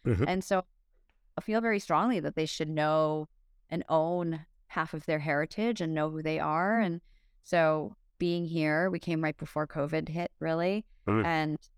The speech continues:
Speaker 2: um, yeah, like, mixed blessing in a weird way, but I think that they are feeling very Norwegian, which I hope they'll carry with them in some way, shape, or form,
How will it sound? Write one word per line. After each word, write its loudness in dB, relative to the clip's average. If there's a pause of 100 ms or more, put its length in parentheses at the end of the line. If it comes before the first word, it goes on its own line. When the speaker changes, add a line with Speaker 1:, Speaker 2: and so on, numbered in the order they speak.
(140)
Speaker 2:
um, -2 (640)
yeah, 0
like, -4
mixed -8
blessing -2
in 2
a 2
weird 0
way, 0
but 0
I 0
think -2
that -2
they 0
are -2
feeling -4
very 2
Norwegian, -6
which -6 (520)
I 0
hope -2
they'll 0
carry 2
with -2
them -2
in -6
some -4
way, -4
shape, -6
or -6
form, -4